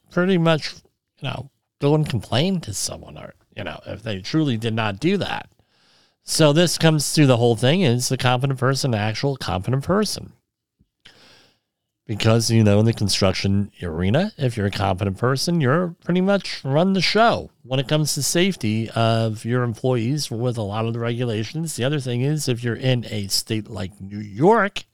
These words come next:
and you're a competent person and you don't do your job, you can be, be held criminally and financially liable. Here we have one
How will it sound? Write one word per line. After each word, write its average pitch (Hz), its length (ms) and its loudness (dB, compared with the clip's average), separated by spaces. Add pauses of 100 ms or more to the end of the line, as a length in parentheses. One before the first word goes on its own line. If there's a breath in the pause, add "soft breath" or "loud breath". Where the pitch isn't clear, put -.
(580)
and 135 100 2
you're 139 80 6
a 120 60 2
competent 120 480 2
person 131 540 0
and 131 360 2
you 127 80 4
don't 113 200 4
do 107 80 2
your 95 200 2
job, 139 480 -4 (360)
you 180 100 -6
can 170 100 0
be, 139 380 -2
be 123 160 -2
held 113 240 -4
criminally 202 760 2
and 165 320 -2
financially 135 760 -4
liable. 127 640 -10 (4000 loud breath)
Here 233 180 4
we 233 120 8
have 151 420 4
one 123 380 2